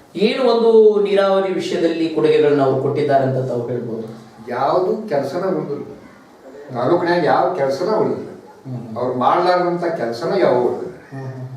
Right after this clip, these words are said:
Speaker 2: ಅವು ಏನು ಒಂದು ಎರಡು ಹೇಳ್ಕೊತ ಕೂತ್ರು ಆಗೋದಿಲ್ಲ.
Speaker 1: ಹ್ಮ್.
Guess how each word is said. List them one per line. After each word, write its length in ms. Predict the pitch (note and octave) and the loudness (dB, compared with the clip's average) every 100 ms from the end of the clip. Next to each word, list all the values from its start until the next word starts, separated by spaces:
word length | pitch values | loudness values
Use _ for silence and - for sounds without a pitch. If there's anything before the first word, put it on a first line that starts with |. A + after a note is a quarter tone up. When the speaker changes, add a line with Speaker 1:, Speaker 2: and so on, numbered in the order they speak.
| - | -12
Speaker 2:
ಅವು 160 | C#3 D3 | -2 0
ಏನು 260 | D#3 G3 - | 4 4 4
ಒಂದು 260 | D3 E3+ | 2 2
ಎರಡು 300 | E3+ E3 E3 | 2 4 2
ಹೇಳ್ಕೊತ 460 | E3 C#3 C3+ D#3 - | 2 0 0 -2 -4
ಕೂತ್ರು 380 | C#3+ - C#3+ - | -10 -8 -4 -4
ಆಗೋದಿಲ್ಲ. 360 | - - - - - | -4 -6 -10 -16 -16
Speaker 1:
ಹ್ಮ್. 380 | B2+ A#2+ A#2 - | -12 -10 -12 -14